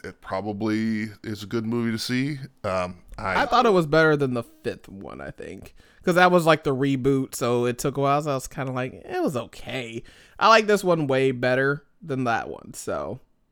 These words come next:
Speaker 2: But I'm not, like, a big Scream head. I, I don't know, Ghostface head. And another thing I will say, these are based off real people's lives, and they made stab movies from them, which I don't know if that would work,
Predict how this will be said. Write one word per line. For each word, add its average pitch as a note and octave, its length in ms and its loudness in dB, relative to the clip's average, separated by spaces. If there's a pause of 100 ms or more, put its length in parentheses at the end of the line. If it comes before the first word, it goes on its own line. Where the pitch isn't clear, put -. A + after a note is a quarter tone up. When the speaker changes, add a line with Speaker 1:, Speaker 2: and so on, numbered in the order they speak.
Speaker 2:
But F#3 160 6
I'm A3+ 100 8
not, F#3+ 180 6
like, F3 100 0
a - 60 0
big C3+ 260 -2
Scream C3 440 -6
head. C3+ 260 -8
I, - 120 -6 (120)
I - 20 -6
don't A#2+ 100 -6
know, A2 180 -8
Ghostface A#2 520 -10
head. C3+ 200 -12 (100)
And A3 200 2
another C4 400 2
thing A2+ 320 -6
I A#2 100 -4
will A#2+ 200 -4
say, A#2 320 -6 (640)
these C4+ 260 2
are C#4 100 6
based F#3+ 400 4
off D#3+ 240 4
real D#3 280 0
people's E3 520 0
lives, C3 440 2
and B2+ 80 -6
they C3+ 120 -2
made C#3 320 0
stab D#3+ 400 0
movies A#2+ 340 -2
from A#2 160 -4
them, A#2 120 -4
which A#2+ 200 -4 (160)
I F#3+ 80 0
don't A#3+ 160 2
know G#3 140 6
if G3 80 0
that F3 180 4
would A#2+ 220 -2
work, C3+ 380 -2